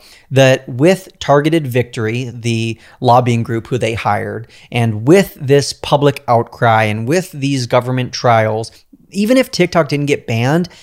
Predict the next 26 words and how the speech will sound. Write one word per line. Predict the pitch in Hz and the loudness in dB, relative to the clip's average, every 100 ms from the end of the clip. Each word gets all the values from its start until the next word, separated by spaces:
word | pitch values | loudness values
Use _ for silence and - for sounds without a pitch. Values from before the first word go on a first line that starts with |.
| _ _ _ | _ _ _
TikTok | - 196 208 208 | -2 0 2 2
would | 185 | 2
have | 151 143 | 4 2
a | |
negative | 131 120 131 131 147 147 | 2 0 -2 0 0 0
enough | 131 117 120 120 - | 0 0 0 0 -4
reputation. | 113 123 117 117 104 123 123 - 107 | -4 -2 -2 -8 -6 -4 -4 -4 -4
There | 113 | -2
would | 117 | -2
be | 120 | 0
enough | 143 143 143 123 | 0 2 0 0
misinformation. | 123 139 135 139 123 131 123 127 - 127 120 | -2 -2 -2 -4 -4 -4 -2 -2 -2 -2 -2
There | 117 | -2
would | 110 | -2
be | 127 | -2
enough | 135 135 135 - - - - | -2 0 0 -2 -20 -20 -12
hyperbole | - 127 127 - 143 127 127 123 127 | -2 -2 -2 0 2 2 2 0 -2
and | 117 113 | -6 -8
stories | - - 135 139 135 131 117 | -8 0 2 4 2 -2 0
out | 120 123 113 | 0 0 -2
there | 113 110 110 - - _ | -2 -2 -6 -12 -20 _
that | 135 123 117 - - | 2 4 4 0 -4
people | 165 156 156 151 143 - | -2 2 4 4 2 -2
wouldn't | 131 160 165 - | 2 2 2 -4
trust | - 123 - - | -4 -4 -6 -10
TikTok. | 139 - - - - | -10 -8 -8 -10 -12